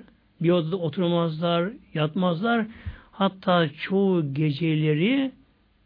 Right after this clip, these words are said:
soğuk bile olsa kadını evin dışına çıkarırlarmış. Neden böyle yapıyorlar? Yahudiden böyle duymuşlar.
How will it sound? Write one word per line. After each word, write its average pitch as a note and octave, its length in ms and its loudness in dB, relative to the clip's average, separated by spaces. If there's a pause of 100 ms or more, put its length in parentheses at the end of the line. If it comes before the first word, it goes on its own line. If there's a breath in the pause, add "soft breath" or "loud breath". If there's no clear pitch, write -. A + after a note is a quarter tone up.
soğuk E3+ 520 0
bile D3 120 4
olsa A3 560 -2 (540 loud breath)
kadını F#3 420 0
evin F3+ 340 -2
dışına D#3 240 -4
çıkarırlarmış. - 1200 -10 (1080)
Neden A#3+ 300 4
böyle F3 160 4
yapıyorlar? D#3+ 640 -2 (1040 soft breath)
Yahudiden E3 840 0
böyle F3+ 260 0
duymuşlar. C#3 760 -6